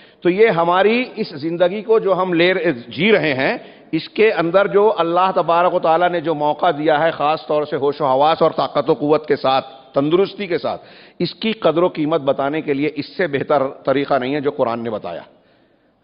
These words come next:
"व अनफिकू मिम्मा रज़क़नाकुम मिन क़ब्ल अन यअतिया अहदकुमुल मौत", कि जो कुछ हमने तुमको अता किया है, नेमत बख्शी है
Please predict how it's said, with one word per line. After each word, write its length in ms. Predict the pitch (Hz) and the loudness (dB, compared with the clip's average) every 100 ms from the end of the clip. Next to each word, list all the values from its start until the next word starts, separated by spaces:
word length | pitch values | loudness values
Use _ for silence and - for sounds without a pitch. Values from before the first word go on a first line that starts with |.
| _ _ | _ _
"व 40 | - | -4
अनफिकू 560 | 180 208 170 - 120 123 - - 127 | -2 0 -2 0 -4 -4 -18 -10 0
मिम्मा 320 | 180 180 139 | 2 2 2
रज़क़नाकुम 760 | 135 139 151 139 160 139 113 123 - 131 | 2 0 0 0 0 -2 -8 -12 -12 -4
मिन 160 | 170 | -4
क़ब्ल 340 | 165 190 160 139 | 0 0 2 0
अन 160 | 147 160 | 0 -2
यअतिया 440 | 170 202 - 160 | -2 -2 0 0
अहदकुमुल 600 | 143 151 202 202 220 226 | 2 0 2 2 4 4
मौत", 280 | 208 233 277 - - - - - - _ _ _ _ _ _ _ - | 6 4 4 -4 -14 -18 -20 -20 -20 _ _ _ _ _ _ _ -2
कि 80 | 180 | 2
जो 200 | 190 233 | 4 4
कुछ 240 | 277 185 | 2 0
हमने 260 | 190 202 226 | -2 0 0
तुमको 280 | 208 196 220 | 0 2 2
अता 280 | 180 214 220 | 2 0 0
किया 260 | 190 202 190 | 2 2 4
है, 120 | 220 | 2
नेमत 320 | 196 196 214 | 2 2 0
बख्शी 340 | 175 175 - 214 | 0 -4 -2 4
है 220 | 196 | 4